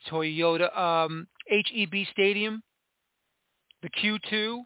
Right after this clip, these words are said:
a former stadium at a, a F one racetrack in Austin,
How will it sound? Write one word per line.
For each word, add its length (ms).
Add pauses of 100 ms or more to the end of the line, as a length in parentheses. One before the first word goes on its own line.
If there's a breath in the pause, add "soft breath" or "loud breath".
(2250)
a 80 (140)
former 360
stadium 580 (580)
at 200
a, 240 (200)
a 200
F 120 (100)
one 240
racetrack 680
in 140
Austin, 520